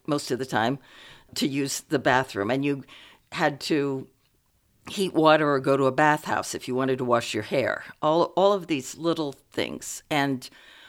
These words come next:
or even that everybody wore sort of wooden shoes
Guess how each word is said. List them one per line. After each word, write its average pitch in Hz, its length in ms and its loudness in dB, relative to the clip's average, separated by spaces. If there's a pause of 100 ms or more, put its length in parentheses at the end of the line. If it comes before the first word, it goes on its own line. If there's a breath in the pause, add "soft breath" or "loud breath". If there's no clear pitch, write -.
or 190 140 6
even 202 200 2
that - 340 -4 (560)
everybody 170 460 4
wore 143 560 0
sort 175 220 -4
of 147 100 -12
wooden 156 320 2
shoes 135 680 -2